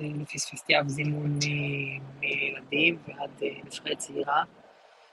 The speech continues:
עד סוף קמפיין נבחרת צעירה. אה, באמת, באמת, זה לא קלישאה, אבל זה, זה כיף כל פעם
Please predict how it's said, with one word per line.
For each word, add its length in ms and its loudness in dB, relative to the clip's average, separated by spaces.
עד 120 0
סוף 180 -2
קמפיין 380 0
נבחרת 320 0
צעירה. 440 0
אה, 40 -2
באמת, 380 6
באמת, 420 6
זה 140 0
לא 160 4
קלישאה, 440 2
אבל 200 4
זה, 140 -2
זה 240 -6
כיף 220 -6
כל 200 0
פעם 380 -2